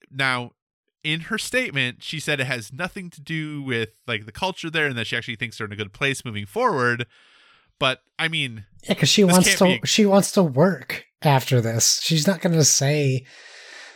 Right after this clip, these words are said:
Speaker 2: <sighs> it's abandoned ship, right, at Blizzard, and you can't, like, it's almost like she got a, like, a peek at a little bit more, and then she was like, um,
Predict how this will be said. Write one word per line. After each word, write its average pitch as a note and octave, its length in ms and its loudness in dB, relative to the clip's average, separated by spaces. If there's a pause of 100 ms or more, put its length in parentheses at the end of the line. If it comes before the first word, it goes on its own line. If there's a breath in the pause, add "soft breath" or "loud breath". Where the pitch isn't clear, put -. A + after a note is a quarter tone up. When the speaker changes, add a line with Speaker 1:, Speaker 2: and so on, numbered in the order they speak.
(100)
Speaker 2:
<sighs> - 760 -14
it's D3 160 0
abandoned G#3 480 4
ship, D#3 340 2
right, C#3 360 2
at D3+ 160 -2
Blizzard, D3+ 500 0 (140)
and C3 440 -2
you C#3+ 200 -2
can't, D#3 380 0 (300)
like, B2+ 260 -4
it's C3+ 180 -4
almost D#3+ 280 2
like C3+ 140 2
she C3 160 -2
got A#2 180 0
a, A#2+ 220 -4 (100)
like, A#2 200 -4
a - 40 -16
peek - 380 0 (220)
at A#2+ 200 -4
a A#2+ 40 -10
little A#2+ 160 0
bit B2 140 2
more, A#2+ 480 2 (100)
and A2+ 160 2
then A2+ 80 -4
she - 120 -14
was A2 100 -2
like, A2 160 -4 (200)
um, A#2 580 2